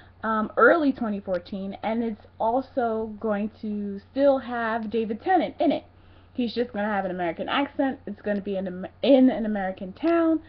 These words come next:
um, and it should be basically the same story. So if you really liked,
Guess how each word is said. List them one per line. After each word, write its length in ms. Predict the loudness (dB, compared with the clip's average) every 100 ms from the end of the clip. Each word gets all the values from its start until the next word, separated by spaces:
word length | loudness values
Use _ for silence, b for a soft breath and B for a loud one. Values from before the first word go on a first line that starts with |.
| B B B B
um, 560 | -4 0 0 -2 -4 -6 -14 -8
and 160 | -2 0
it 160 | 0 -4 -14 -10 -2
should 280 | -2 -2
be 360 | -2 2 4 2
basically 500 | 0 -4 -6 -4 -4
the 160 | -4 -6
same 320 | -6 -6 -6 -6
story. 360 | -4 -2 -4 -10 B B B B 0
So 300 | 4 6 4 0
if 180 | -2 4
you 200 | 6 6
really 340 | 4 4 2
liked, 680 | 0 0 2 2 0 -8 -20